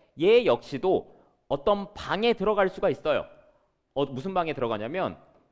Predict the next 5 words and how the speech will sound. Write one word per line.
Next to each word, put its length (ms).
보어라는 1500
방에 600
들어갈 400
수가 580
있습니다. 560